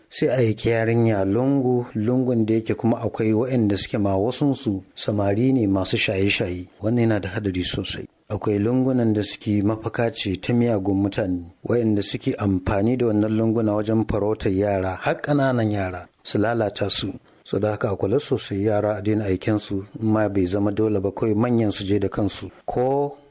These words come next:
wayancan su zo su kawo musu. Yana daga cikin hanyoyi da ya kamata a tsare wannan domin shaidanar ta yi yawa. Na ga wasu suna neman su ɗora shaidana ɗin akan mata ko yara, su ce sun sa kaya sun yi ado.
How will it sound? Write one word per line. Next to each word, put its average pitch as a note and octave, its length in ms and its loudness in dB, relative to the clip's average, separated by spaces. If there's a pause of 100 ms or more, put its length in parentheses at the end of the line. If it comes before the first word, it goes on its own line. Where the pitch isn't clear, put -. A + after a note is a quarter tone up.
wayancan A#2 440 2
su G#2 160 -2
zo G2 100 2
su - 140 -6
kawo F#2+ 260 0
musu. G2 300 -2 (280)
Yana A2 220 0
daga G2+ 200 0
cikin G#2 340 0
hanyoyi G#2+ 480 2
da G2 80 2
ya G2 80 4
kamata G2 600 -4 (260)
a - 100 -10
tsare F#2+ 320 -2
wannan F#2 360 0
domin G2 280 2
shaidanar A#2+ 640 -2
ta G#2 160 -2
yi G2+ 200 2
yawa. F#2+ 280 -4 (320)
Na G#2+ 180 2
ga A#2+ 120 0
wasu A#2 180 -2
suna A#2+ 280 2
neman A2 340 2
su - 140 -4
ɗora A2 200 0
shaidana G#2+ 560 0
ɗin G2+ 160 0
akan G2 260 -4
mata F#2 460 -4 (160)
ko G#2+ 180 0
yara, G2 380 0
su A2+ 180 0
ce G#2 320 0 (280)
sun A2+ 260 -2
sa A2 240 -2
kaya G2+ 380 0
sun G#2 280 2
yi G#2 60 2 (100)
ado. G2+ 260 -2